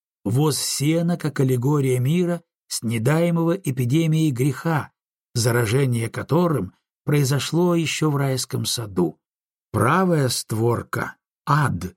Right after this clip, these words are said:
как неизбежная расплата за грех. В целом триптих назидательно и аллегорично повествует о человеческой жизни, обуреваемой пороками, о земном пути, полном вероотступничества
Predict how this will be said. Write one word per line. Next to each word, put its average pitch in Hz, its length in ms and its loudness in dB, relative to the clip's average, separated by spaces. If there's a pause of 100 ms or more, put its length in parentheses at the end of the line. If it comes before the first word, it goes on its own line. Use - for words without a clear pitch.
(440)
как 113 200 -2
неизбежная 147 920 0
расплата 143 680 -2
за 120 220 0
грех. 110 500 -2 (880)
В - 60 -20
целом 202 380 2
триптих 190 600 0
назидательно 165 880 0
и 151 340 0
аллегорично 143 800 0
повествует 160 880 0
о 156 80 0
человеческой 156 960 0
жизни, 147 600 0 (360)
обуреваемой 127 760 0
пороками, 160 800 -2 (400)
о - 120 0
земном 185 480 2
пути, 190 380 0
полном 180 680 0
вероотступничества 117 1700 -2